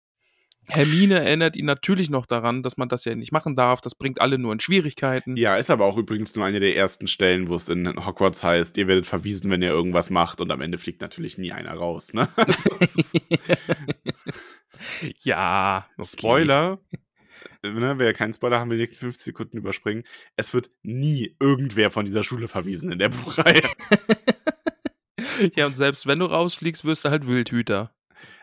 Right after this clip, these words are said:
Speaker 2: Außer man könnte jetzt mit dem letzten Buch argumentieren, aber ja, es wird nie jemand wirklich verwiesen.
Speaker 1: Okay. Ja,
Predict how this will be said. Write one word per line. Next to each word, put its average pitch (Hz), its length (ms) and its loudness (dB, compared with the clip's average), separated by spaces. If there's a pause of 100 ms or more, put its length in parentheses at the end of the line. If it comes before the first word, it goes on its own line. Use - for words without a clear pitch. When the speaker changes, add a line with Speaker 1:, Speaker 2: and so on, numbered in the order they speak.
(120)
Speaker 2:
Außer 143 320 2
man 117 140 -2
könnte 131 220 -4
jetzt 113 120 -2
mit 110 100 -6
dem 101 60 -6
letzten 104 280 -8
Buch 110 160 -6
argumentieren, 101 640 -4
aber 90 360 0
ja, 87 220 0 (100)
es - 200 -4
wird 113 200 -4
nie 107 180 -4
jemand 90 300 -6
wirklich - 240 -12
verwiesen. - 500 -8 (400)
Speaker 1:
Okay. 110 380 -2 (680)
Ja, 147 260 2